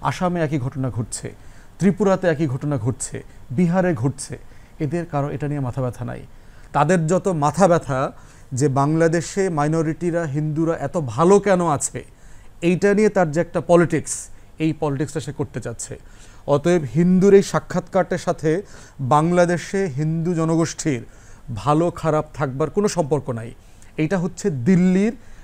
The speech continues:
কলকাতার যে হিন্দুত্ববাদী রাজনীতি, এই রাজনীতিটা শুধু বিজেপি করেছে তা না, কংগ্রেসও করেছে,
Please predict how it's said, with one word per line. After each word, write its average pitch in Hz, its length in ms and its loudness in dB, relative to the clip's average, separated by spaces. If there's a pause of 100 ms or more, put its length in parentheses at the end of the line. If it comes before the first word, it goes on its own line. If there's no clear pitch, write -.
(180)
কলকাতার 190 640 4 (380)
যে 143 140 0
হিন্দুত্ববাদী 170 840 2
রাজনীতি, 156 540 0 (240)
এই 147 100 0
রাজনীতিটা 151 440 2
শুধু 185 200 0
বিজেপি 170 300 4
করেছে 180 300 -2
তা 165 140 0
না, 180 140 -4
কংগ্রেসও 175 380 2
করেছে, 165 380 -2